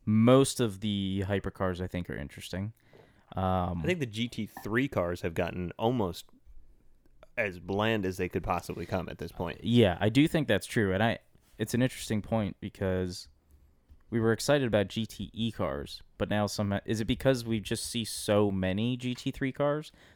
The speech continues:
Speaker 1: They're just like, "Oh, it's b-, just a bunch of G T three
Speaker 2: Well,
Speaker 1: cars. What's
Speaker 2: yeah, I
Speaker 1: the"
Speaker 2: think it's, I think it's part of that, and it's like you, th-, there are far too many privateer teams, which I understand help fund a lot of,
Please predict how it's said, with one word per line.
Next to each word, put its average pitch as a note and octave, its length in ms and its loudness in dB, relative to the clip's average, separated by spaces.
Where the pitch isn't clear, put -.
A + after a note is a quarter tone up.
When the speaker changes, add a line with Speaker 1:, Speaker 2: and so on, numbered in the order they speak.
Speaker 1:
They're G#2 120 0
just F#2 180 -4
like, F2+ 120 -2
"Oh, E2+ 160 -4
it's - 160 -12
b-, - 120 -14
just - 200 -14
a - 20 -20
bunch C#2 200 -10
of - 60 -20
G C2 140 -10
T - 160 -12
three - 180 -6
Speaker 2:
Well, F3 120 2
Speaker 1:
cars. - 380 -8
What's E3+ 140 -4
Speaker 2:
yeah, A#2 120 0
I D3 80 0
Speaker 1:
the" D3+ 60 -4
Speaker 2:
think E3 160 2
it's, C#3 180 0
I A#2+ 80 2
think C3+ 120 0
it's B2+ 80 -8
part A#2+ 220 4
of A2 60 -2
that, G#2 160 4
and G2 100 -6
it's G2+ 200 -4
like G#2 220 0
you, A#2 180 -2
th-, - 180 -12
there A#2+ 240 4
are G2+ 160 6
far A2 260 2
too - 120 -4
many G2+ 140 0
privateer F#2+ 440 -2
teams, G2+ 360 -4
which G#2+ 140 -4
I F#2+ 80 2
understand F2+ 400 -4
help - 180 -8
fund F#2+ 360 0
a F#2 40 2
lot F#2 180 4
of, F2 100 -6